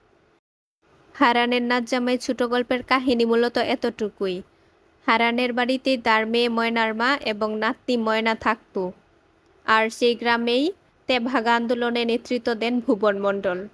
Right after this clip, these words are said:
গল্পটি ভালো লাগলে সবাই লাইক, কমেন্ট করবেন এবং বাংলা সাহিত্যে সকল ছোট গল্প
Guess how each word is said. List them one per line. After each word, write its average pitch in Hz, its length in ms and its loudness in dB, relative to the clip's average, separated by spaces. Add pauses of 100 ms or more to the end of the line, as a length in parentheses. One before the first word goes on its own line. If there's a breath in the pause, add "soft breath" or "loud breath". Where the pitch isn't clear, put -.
(1700 soft breath)
গল্পটি 233 560 4
ভালো 208 380 2
লাগলে 220 340 0
সবাই 208 380 -2
লাইক, 202 260 -2 (100)
কমেন্ট 220 340 -2
করবেন 226 480 2 (100)
এবং 202 380 0 (720 loud breath)
বাংলা 214 320 2
সাহিত্যে 240 360 0
সকল 220 340 0
ছোট 226 300 -2
গল্প 208 640 0